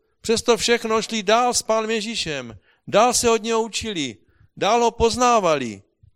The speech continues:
Prostě je to neodradilo od toho Pána Ježíše následovat. Ale také vzít kříž také znamená být mrtvý hříchu,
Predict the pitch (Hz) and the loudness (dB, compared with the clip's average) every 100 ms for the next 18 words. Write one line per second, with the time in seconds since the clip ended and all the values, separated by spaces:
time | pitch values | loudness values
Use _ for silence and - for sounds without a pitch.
0 | _ _ - 165 - 185 180 185 - 196 | _ _ -14 -10 -10 -6 -4 -4 -4 -4
1 | 202 220 220 196 175 147 139 113 95 _ | -4 -2 -2 0 -2 -2 -4 -4 -8 _
2 | _ _ _ _ - 156 - 175 151 156 | _ _ _ _ -14 -12 -6 -6 -6 -8
3 | 147 _ _ _ _ _ 135 151 143 127 | -10 _ _ _ _ _ -10 -10 -10 -12
4 | 131 - 117 107 _ 98 104 107 110 101 | -12 -10 -10 -12 _ -14 -12 -12 -12 -12
5 | 95 90 - _ _ _ _ _ _ _ | -12 -14 -18 _ _ _ _ _ _ _
6 | _ _ _ _ _ _ _ _ _ _ | _ _ _ _ _ _ _ _ _ _
7 | _ - - _ _ _ - 147 208 214 | _ -20 -20 _ _ _ -4 0 0 4
8 | 214 214 156 - _ - 117 208 - - | 4 4 0 -10 _ -12 -6 -6 -6 -6
9 | 185 185 180 - - _ _ - 139 120 | -4 -4 -6 -8 -12 _ _ -20 -14 -8
10 | 151 185 165 180 180 180 180 180 165 _ | -4 -4 -2 -4 -2 -2 0 -2 -6 _
11 | _ _ _ _ _ - 110 160 165 - | _ _ _ _ _ -18 -12 -10 -12 -16
12 | - 139 - 151 135 120 131 - 104 92 | -14 -14 -12 -12 -10 -10 -14 -14 -16 -16